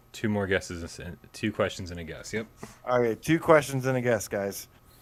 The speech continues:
Speaker 2: I'm sorry, I blew a lot of our <laughs> guesses. Um, it's about release
Speaker 1: Uh, I'm
Speaker 2: here.
Speaker 1: not, you know, I'm, I'm keeping an eye on the chat, man, and, uh, I'm not, I'm not seeing anybody that's really coming close to it.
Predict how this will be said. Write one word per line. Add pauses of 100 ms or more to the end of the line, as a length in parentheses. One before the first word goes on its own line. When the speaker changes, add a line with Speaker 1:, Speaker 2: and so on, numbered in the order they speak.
(640)
Speaker 2:
I'm
sorry,
I (380)
blew
a
lot
of
our
<laughs>
guesses. (1800)
Um, (1500)
it's
about
release
Speaker 1:
Uh,
I'm
Speaker 2:
here.
Speaker 1:
not,
you
know,
I'm,
I'm
keeping
an
eye
on
the
chat,
man,
and,
uh, (600)
I'm
not,
I'm
not
seeing
anybody
that's
really
coming
close
to
it.